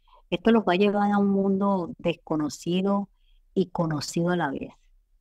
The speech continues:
desconocido en el inicio, y cuando arranquen van a conocer y a saber tanto que ellos no van a tener idea de la cantidad de gente que van a poder ayudar. Y gracias al aprendizaje que han tenido con su hijo.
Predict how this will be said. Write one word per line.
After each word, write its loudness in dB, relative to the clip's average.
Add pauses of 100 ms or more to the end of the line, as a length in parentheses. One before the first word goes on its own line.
desconocido 2
en 6
el 2
inicio, -4 (140)
y -6
cuando -2
arranquen 0
van 0
a 2
conocer -4
y 2
a -8
saber -4 (140)
tanto -2 (600)
que 0
ellos 4
no 2
van 4
a 4
tener -4
idea 0
de -4
la -2
cantidad -2
de 0
gente 0
que 0
van -4
a -4
poder -4
ayudar. -4 (320)
Y -4
gracias 0 (680)
al 0
aprendizaje -2
que -4
han 0
tenido -4
con -6
su -6
hijo. -10